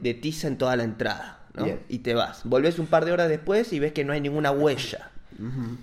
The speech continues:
Speaker 1: Y decís, "Mm, bueno, eh, en, en, en verano por ahí está cazando, vamos a esperar al invierno a ver si entra a hibernar". Entonces vas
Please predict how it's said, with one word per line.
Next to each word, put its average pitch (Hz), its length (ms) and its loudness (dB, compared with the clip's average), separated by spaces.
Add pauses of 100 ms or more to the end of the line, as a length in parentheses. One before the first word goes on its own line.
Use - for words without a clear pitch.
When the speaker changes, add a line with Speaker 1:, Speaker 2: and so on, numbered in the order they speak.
(100)
Speaker 1:
Y 135 100 2
decís, 143 400 0
"Mm, 143 300 0
bueno, 135 360 2 (600)
eh, 117 440 4
en, 120 280 0
en, 113 480 -2
en 117 180 2
verano 160 520 6
por 123 160 4
ahí 139 160 6
está 120 420 2
cazando, 117 380 2
vamos 127 220 0
a - 20 -2
esperar 135 240 4
al 127 80 2
invierno 131 440 6
a 117 60 0
ver 117 120 2
si 123 180 -2
entra 127 200 0
a - 20 4
hibernar". 123 400 4
Entonces 143 360 -2
vas 151 300 2